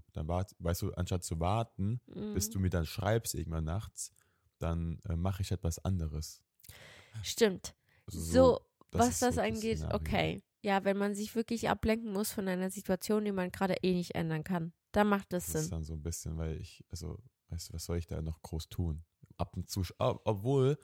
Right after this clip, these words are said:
Speaker 1: dann schreibe ich, dann weiß ich, mit wem du unterwegs bist, und dann schreibe ich vielleicht kurz der Person, "Ey, geht's
Speaker 2: Mhm.
Speaker 1: euch gut? Ist, ist, <laughs> ist Anna noch da?" quasi.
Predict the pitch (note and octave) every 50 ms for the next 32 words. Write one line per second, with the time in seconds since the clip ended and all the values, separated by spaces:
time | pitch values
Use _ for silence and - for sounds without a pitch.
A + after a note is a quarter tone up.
0 | - - - _ - A2 A2+ A#2 - - G2+ G#2+ A#2 A2+ - - F#2 - - F2+
1 | E2 F2 F2+ F2+ - - - F2+ E2+ F#2 F2 F2 E2+ E2 E2+ D#2 D2+ F2 G2+ G#2
2 | - - _ F2+ F#2 - - E2 E2 - - F2+ F#2 F2+ F#2 - - E2 D#2+ -
3 | - - G2 F#2+ - - - - E2+ - F2 D#2+ F2 F#2+ F#2 E2 - E2+ F#2 F#2
4 | F#2+ - - G2 G2 - - D#2 D#2 - - G#2 A2 A2 F#2 F#2+ - - - -
5 | - - - - F2+ - - - A2+ A2 - - G2 - F#2 G2+ D#2+ F2 F2 F2
6 | - - F#2+ G2 G2+ A2+ - - A2 G#2+ G#2+ G#2+ G#2 A#2 A#2+ B2